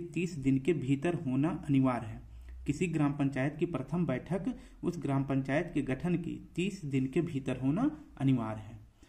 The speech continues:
अब हम नेक्स्ट देखते हैं ग्राम प्रधान को हटाने की प्रक्रिया। अगर आपके गांव में, अगर ग्राम प्रधान जो बने हैं आपके गांव में, अगर वो अच्छी तरह से कार्य नहीं कर रहे हैं या कोई गलत कार्य कर रहे हैं तो उनको हटाने की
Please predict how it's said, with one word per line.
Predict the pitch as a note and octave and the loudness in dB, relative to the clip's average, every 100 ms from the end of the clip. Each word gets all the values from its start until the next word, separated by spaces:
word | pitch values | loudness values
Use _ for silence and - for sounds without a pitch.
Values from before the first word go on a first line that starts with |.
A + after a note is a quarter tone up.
| - - | -12 -4
अब | C3+ | -2
हम | D#3 | 0
नेक्स्ट | E3+ G#3 D3+ | 0 0 -2
देखते | C#3 C3+ C3+ | -2 0 -2
हैं | D3+ C#4 - - - | 0 -2 -4 -10 -4
ग्राम | B2+ C#3 F3+ | 0 2 0
प्रधान | - C3+ B2+ C#3+ | 0 -2 0 0
को | D3 G3+ | 2 0
हटाने | E3 C3+ C3+ D3 | 0 -2 0 2
की | E3 - | 0 -2
प्रक्रिया। | - B2 B2 B2 A#2 | -4 -4 -4 -2 -4
अगर | A#2+ C#3+ | -2 -2
आपके | D3 D3 D3 | -2 -2 -4
गांव | C3 C3+ | 0 0
में, | D3 E3+ B3 - - - A#2+ | 2 0 -4 -10 -20 -12 -6
अगर | B2+ C3+ C#3+ | -4 -2 0
ग्राम | C#3 C3 C#3 | -2 0 -2
प्रधान | D3 B2+ C3 D3 | -2 -4 -2 0
जो | D3 B2+ | 0 0
बने | C3+ D#3 | 2 2
हैं | D#3 | 2
आपके | C3 - A#2+ | 0 -2 -6
गांव | A#2+ A#2+ | -4 -2
में, | F3+ | -2
अगर | - C#3+ | -2 -2
वो | D3 | 0
अच्छी | D3 - | -2 -4
तरह | D3+ C#3 | -4 -4
से | C#3 C#3 | -4 -6
कार्य | - C#3 D#3 | -2 0 2
नहीं | D3 C#3 | 0 0
कर | C3+ | -2
रहे | C3+ C#3+ | 0 2
हैं | D3+ D3 | 2 2
या | C#3+ C3+ | 0 -2
कोई | C#3+ C3+ | 0 -2
गलत | C3 D3 D3+ | -2 -4 -2
कार्य | C3+ C3 | -4 -4
कर | B2+ | -6
रहे | A#2+ C3 | -6 -4
हैं | F3+ | -4
तो | - | -2
उनको | E3 F3 | 0 0
हटाने | E3 C3+ C3+ D3+ | -2 -4 -2 -2
की | D#3 E3 | -2 -4